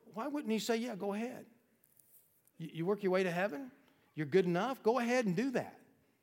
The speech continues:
Go ahead. I, I won't have to die on the cross. Some of you are gonna make it. Maybe some of you will not. No, because one sin's enough to separate us from God forever, and somebody's gotta pay for that sin.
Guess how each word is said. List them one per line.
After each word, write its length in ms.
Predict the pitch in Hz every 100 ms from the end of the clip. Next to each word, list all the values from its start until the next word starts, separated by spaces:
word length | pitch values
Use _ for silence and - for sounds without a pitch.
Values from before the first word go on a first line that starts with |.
| _ _ -
Go 140 | 247
ahead. 240 | 208 233
I, 120 | 160 190
I 200 | 214 180
won't 140 | 208
have 100 | 202
to 80 | 156
die 140 | 175
on 80 | 180
the 80 | 180
cross. 400 | 226 233 - - - -
Some 160 | - 202
of 80 | 196
you 40 |
are 40 |
gonna 120 | 185 175
make 240 | 196 233
it. 80 | 247
Maybe 200 | 175 165
some 180 | 180 165
of 140 | 139
you 80 | 131
will 220 | 135 131
not. 360 | 143 214 233 160
No, 260 | 226 302
because 320 | 143 139 156
one 200 | 147 175
sin's 280 | 165 226 220
enough 200 | 175 165
to 80 | 160
separate 440 | - 147 156 151
us 200 | 151 - - - -
from 160 | - 135
God 280 | 160 165 135
forever, 360 | 139 180 226
and 100 | 156
somebody's 320 | - 160 165
gotta 140 | 147 147
pay 160 | 165
for 120 | 160 165
that 160 | 170
sin. 320 | - - -